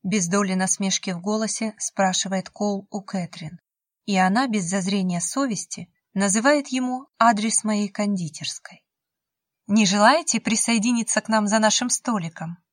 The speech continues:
предлагает им Кэтрин. «Только этого еще не хватало», думала я. И пока они не успели согласиться, быстро ответила подруге.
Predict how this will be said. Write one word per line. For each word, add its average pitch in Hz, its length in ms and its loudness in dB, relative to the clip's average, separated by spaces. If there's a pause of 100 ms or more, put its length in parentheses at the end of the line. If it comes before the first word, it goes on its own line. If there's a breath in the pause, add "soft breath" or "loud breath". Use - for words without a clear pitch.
(140)
предлагает 185 600 0
им 208 100 -4
Кэтрин. 175 560 -8 (560)
«Только 202 340 -2
этого 226 460 0
еще 185 300 -2
не 180 100 0
хватало», 175 760 -4 (360)
думала 190 440 2
я. 165 340 -6 (340)
И 214 120 -4
пока 247 280 4
они 254 200 0
не 226 120 2
успели 208 380 -2
согласиться, 185 920 -4
быстро 240 400 -2
ответила 202 460 -4
подруге. 151 580 -8